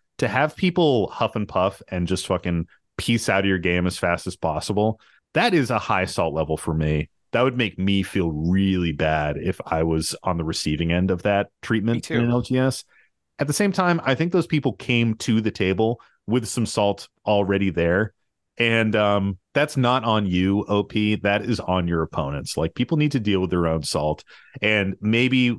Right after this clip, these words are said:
Speaker 1: they should have been like, "We just came out of the super frustrating game. Can we play something really casual? Can we, like, chill? Can we vibe?" As opposed to, you know, trying to push for that, like, higher power seven and maybe still just trying to push for the win that they were denied in the previous game.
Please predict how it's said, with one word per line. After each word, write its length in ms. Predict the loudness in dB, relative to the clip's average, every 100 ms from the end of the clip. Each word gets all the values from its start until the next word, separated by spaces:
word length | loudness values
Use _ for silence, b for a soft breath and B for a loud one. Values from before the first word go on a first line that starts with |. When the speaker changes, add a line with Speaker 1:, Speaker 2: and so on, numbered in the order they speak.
| -6
Speaker 1:
they 240 | 0 0
should 220 | 2 0 -2
have 160 | 0
been 160 | -2 0
like, 360 | 2 2 -2 b b _ -2
"We 100 | 0
just 180 | 0
came 160 | 0 0
out 120 | 2
of 60 | 0
the 80 | -2
super 280 | -4 -4
frustrating 500 | -2 -2 0 0 0
game. 320 | 0 0 0 0
Can 140 | -2
we 60 | -2
play 200 | 0 -2
something 360 | -2 -6 -4
really 220 | 0 0
casual? 640 | -2 -2 0 -2 0 -2 0
Can 180 | 0
we, 140 | 0 0
like, 300 | 0 0 -2
chill? 440 | -4 0 2 0
Can 160 | 0 -2
we 100 | -2
vibe?" 500 | 0 0 0 0 -2 -8 b b
As 160 | -4 -2
opposed 380 | -2 0 -2 -2
to, 400 | 0 2 0 -2
you 140 | -2 -2
know, 80 |
trying 220 | 0 -2 -2
to 60 |
push 260 | -2 -6 -4
for 100 | -2
that, 260 | 0 0 -4
like, 140 | -10
higher 260 | -4 -2 -2
power 300 | -2 -4 -4
seven 440 | -2 -2 -2 -4 -6 b b -2
and 140 | 0
maybe 220 | 2 0
still 200 | -2 -4
just 220 | -4 -4
trying 140 | -2 -4
to 60 |
push 200 | -2 -6
for 100 | -2
the 80 | -2
win 300 | 0 0 2
that 160 | 0 0
they 200 | 0 2
were 160 | 0
denied 500 | -2 -4 -2 0 -2
in 60 | -4
the 80 | -6
previous 440 | -4 -4 -6 -10
game. 260 | -10 -12